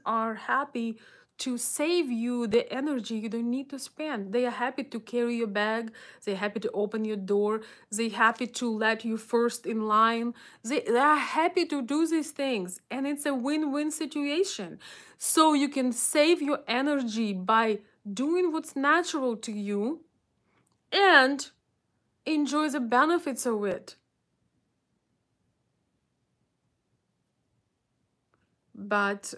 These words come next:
feminists do not know that. They think that women are, are suppressed. <laughs> Um, no, honey, we are not suppressed. If anything, um,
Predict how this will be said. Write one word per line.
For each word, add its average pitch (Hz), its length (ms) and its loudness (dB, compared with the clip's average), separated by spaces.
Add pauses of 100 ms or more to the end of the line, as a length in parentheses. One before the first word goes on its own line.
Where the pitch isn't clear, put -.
feminists 262 580 -6
do 226 60 -10
not 233 200 -10
know 202 320 -10
that. - 360 -18 (1400)
They 214 200 2
think 302 280 0
that 262 160 -2
women 240 440 -2 (100)
are, 208 320 2 (580)
are 214 380 0 (140)
suppressed. - 960 -6
<laughs> - 40 -20 (3500)
Um, 233 420 -6 (140)
no, 247 300 2
honey, 220 300 -6
we 220 180 -2
are 226 60 0
not 240 240 0
suppressed. 220 720 -4 (540)
If 233 280 -2
anything, 233 800 0
um, 202 420 -4